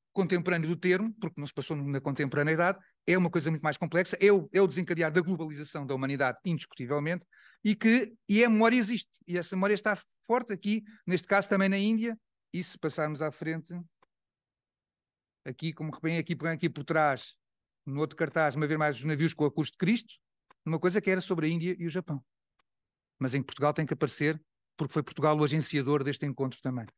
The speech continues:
E aqui também, para outro, outro cartaz, e uma vez mais, toda, toda esta, foi, todo este, foi todo este imaginário,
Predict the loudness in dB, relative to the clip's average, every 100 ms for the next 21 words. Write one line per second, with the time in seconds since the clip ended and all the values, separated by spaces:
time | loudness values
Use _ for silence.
0 | _ _ _ _ _ _ _ -10 -8 -6
1 | -2 -2 -2 -2 0 2 2 0 0 -2
2 | 0 0 2 0 0 -2 -2 -4 -6 _
3 | _ _ _ -4 0 0 0 -2 -4 2
4 | 2 0 -4 2 4 4 2 -2 -2 0
5 | 0 0 -2 2 2 2 -2 -2 -6